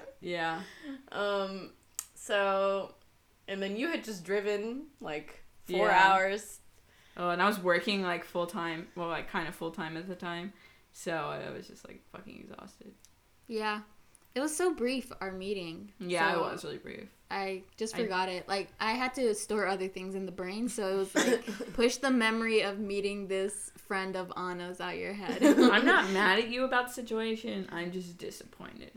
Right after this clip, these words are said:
Speaker 1: For
Speaker 3: Yeah.
Speaker 2: At the time, that was stored in the memory you'll never need again.
Speaker 3: Yeah.
Speaker 1: Yeah.
Speaker 2: Mm. Oh, little did you know.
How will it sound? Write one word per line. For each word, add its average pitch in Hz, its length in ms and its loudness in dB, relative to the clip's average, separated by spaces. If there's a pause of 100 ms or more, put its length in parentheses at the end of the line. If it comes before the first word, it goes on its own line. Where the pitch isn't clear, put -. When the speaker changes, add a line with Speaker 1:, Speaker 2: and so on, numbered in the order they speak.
(100)
Speaker 1:
For 247 120 -6
Speaker 3:
Yeah. 214 100 0
Speaker 2:
At 196 160 0
the 226 80 8
time, 220 680 4
that 214 200 8
was 220 180 2
stored 208 360 2
in 202 240 -2
the 190 160 0
memory 190 340 -2
you'll 196 180 0
never 185 280 -2
need 180 240 -4
again. 214 600 2
Speaker 3:
Yeah. 190 220 -4
Speaker 1:
Yeah. 151 200 -2
Speaker 2:
Mm. 349 180 -6 (1160)
Oh, 294 540 -2 (280)
little 247 320 8
did 247 200 4
you 254 120 0
know. 226 560 -2